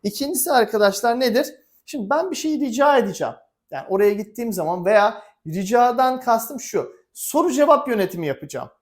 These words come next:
Soru kuracağım diyelim ki. Nasıl yapacağım? Arkadaşlar öyle bir kalıp var ki bu yardımcı fiil aslında. Yani bu fiillerin yardımcı fiili gibi düşünün. Harika iş görüyor. Özellikle soru cevap yönetiminde.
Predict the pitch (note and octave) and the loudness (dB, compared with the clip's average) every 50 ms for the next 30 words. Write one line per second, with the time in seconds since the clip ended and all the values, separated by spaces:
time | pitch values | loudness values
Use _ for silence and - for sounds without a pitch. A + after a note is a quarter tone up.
0 | _ _ _ _ _ - - A3 A3+ A3+ B3 B3 - F#3+ F3 E3+ - F3 D3+ C#3+ | _ _ _ _ _ -4 2 4 4 4 4 2 0 0 0 0 0 0 -2 -2
1 | C3+ B2 B2+ A#2 C3+ - - - F#3 B3 B3 - - G3+ - - D3+ D#3+ F#3 A3 | -2 -4 -8 -8 -8 -10 -12 -8 -6 -6 -4 -2 -2 -4 -4 -4 -4 -2 -2 -2
2 | A#3+ - - _ _ _ - F#3+ G#3+ - B3+ G#3+ - - F3 - - F#3 G3 A3 | -4 -6 -16 _ _ _ -2 -2 -2 0 -2 -4 -4 -4 -8 -2 2 2 2 2
3 | B3 A3 G3+ F#3+ - - F3+ F#3 F#3 - F#3+ G3+ A#3 A#3+ - - D3+ D3+ D#3+ - | 0 -4 -8 -8 -6 -4 -4 -4 -4 -2 0 0 0 0 -2 -8 -8 -8 -10 -12
4 | _ _ - E3 F3 E3+ E3 E3 D#3+ E3+ F#3 F3+ E3+ - - D3 C3+ B2 A#2 - | _ _ -10 -4 0 2 4 4 2 0 -4 -8 -10 -10 -8 -4 -4 -4 -4 -6
5 | - - B2+ B2+ C3+ E3 G#3 A3+ - _ _ _ _ - C3+ C#3 C#3+ E3+ F#3+ F#3 | -8 -12 -10 -4 -2 -2 -2 -2 -6 _ _ _ _ -14 -14 -12 -10 -10 -12 -10
6 | - F#3 F3+ F3 E3 D#3+ E3+ F3 A#3+ C4+ G3+ F#3 F3 F3 E3+ E3+ F3 F3+ F3+ F3+ | -10 -10 -8 -8 -6 -4 -4 -4 -4 -4 -4 -2 0 0 0 0 -2 -6 -6 -8
7 | E3+ - - D3 C#3 C3+ C3 B2+ B2+ B2 C3 B2+ - D3+ D#3 G#3 C#4+ - _ _ | -10 -10 -10 -12 -10 -10 -12 -14 -16 -16 -16 -16 -12 -8 -8 -8 -8 -10 _ _
8 | _ _ _ _ _ _ _ - - F#3 G3+ A3 A3+ A#3 A#3 A#3+ A#3+ - B3 A3 | _ _ _ _ _ _ _ -10 -2 2 4 6 6 6 4 2 0 -2 -2 -2
9 | G#3 - - F#3+ E3 C#3+ C3+ B2 A#2 - - - _ - E3 D#3 E3+ F#3+ G3+ A3 | -2 -4 -2 -2 -2 -2 -2 -4 -6 -6 -8 -12 _ -10 -6 -2 0 -2 0 -2
10 | - - F#3 F3+ F3 E3 F3+ E3+ D3+ D#3 D#3 C#3+ C#3 B2 B2 - - C3+ B2 A2+ | -4 -4 -4 -4 0 2 2 2 2 2 -2 -6 -6 -8 -10 -12 -14 -14 -14 -14
11 | - - - | -14 -16 -16